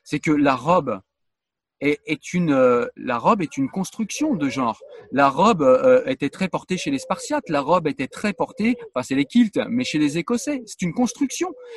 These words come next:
Donc comment une construction sociale, c'est-à-dire quelque chose qui ne peut pas être autre chose qu'incorporé par l'être humain de l'extérieur, comment ça peut devenir une torture ?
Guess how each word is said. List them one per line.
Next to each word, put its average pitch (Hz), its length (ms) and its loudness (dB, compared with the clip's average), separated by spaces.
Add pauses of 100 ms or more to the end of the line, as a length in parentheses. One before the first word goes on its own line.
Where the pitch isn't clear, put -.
Donc 160 160 0
comment 285 300 6
une 170 160 0
construction 247 580 -2
sociale, 208 460 0
c'est-à-dire 151 320 -8
quelque 214 240 -2
chose 214 320 2 (420)
qui 170 140 0
ne 170 80 4
peut 202 140 -2
pas - 280 2
être 202 240 -2
autre 220 240 -2
chose 220 300 -2
qu'incorporé 202 680 -2
par 151 160 -4
l'être 147 240 -2
humain 170 240 0
de 127 120 -4
l'extérieur, 175 680 0
comment 262 240 2
ça 196 140 -4
peut 202 140 -4
devenir 190 280 -2
une 190 120 -2
torture ? 196 400 -6